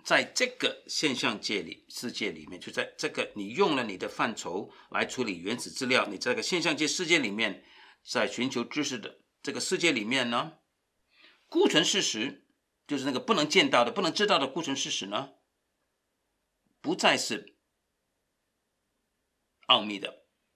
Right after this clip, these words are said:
它的奥秘性都因为逻辑，我的范畴缘故就消失了。Brute fact gives up all its mystery to logic。就是说，本来不是说过，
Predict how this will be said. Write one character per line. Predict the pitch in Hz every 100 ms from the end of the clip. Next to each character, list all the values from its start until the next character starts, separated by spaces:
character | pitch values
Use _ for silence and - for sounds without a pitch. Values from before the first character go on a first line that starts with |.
| _ _ _ _ _
它 | -
的 | 139
奥 | - 196
秘 | 175 139
性 | - 139
都 | 131
因 | 139 127
为 | 113
逻 | 101 127
辑， | 143 110 104
我 | 92
的 |
范 | - 127
畴 | 117
缘 | 104 95
故 | 110 - - _ _ _
就 | 117
消 | - 139 139
失 | -
了。 | - - - _ - - _
Brute | 143 170
fact | - 135 110
gives | 131 135 -
up | 120 -
all | - 123 117
its | 104 -
mystery | 110 - 107 98
to | - 85
logic。 | 90 101 - - - - - _ _ -
就 | 95
是 | 170
说， | 175
本 | 165 - 107
来 | 110 160
不 | - -
是 | 170
说 | - 156
过， | - 135 -